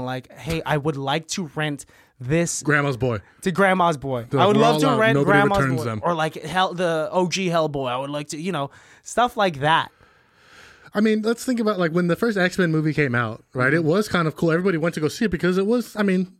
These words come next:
Speaker 2: there was kind of a sense of, like, there may never be another comic book movie again.
Speaker 1: Mm-hmm.
Speaker 2: You know what I mean?
Speaker 1: Yeah.
Speaker 2: Even though it was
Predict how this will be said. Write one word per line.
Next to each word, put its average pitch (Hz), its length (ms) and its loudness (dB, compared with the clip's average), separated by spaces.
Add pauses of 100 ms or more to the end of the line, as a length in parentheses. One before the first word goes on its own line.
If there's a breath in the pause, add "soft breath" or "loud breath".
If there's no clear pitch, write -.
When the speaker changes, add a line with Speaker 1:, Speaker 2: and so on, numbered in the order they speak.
Speaker 2:
there 180 100 2
was 233 180 2
kind 214 140 0
of 190 60 2
a 180 60 -2
sense 180 220 -2
of, 165 100 0
like, 127 180 0 (140)
there 175 160 2
may 220 120 -2
never 123 300 0
be 143 120 2
another 147 220 2
comic 147 320 -2
book 139 160 -2
movie 147 220 0
again. 147 360 -2 (120)
Speaker 1:
Mm-hmm. 147 260 -12
Speaker 2:
You 151 120 0
know 156 40 4
what 156 120 2
I - 20 0
mean? 170 340 -2 (280 soft breath)
Speaker 1:
Yeah. 175 220 4
Speaker 2:
Even 190 340 0
though 185 180 2
it 175 60 0
was 175 360 -2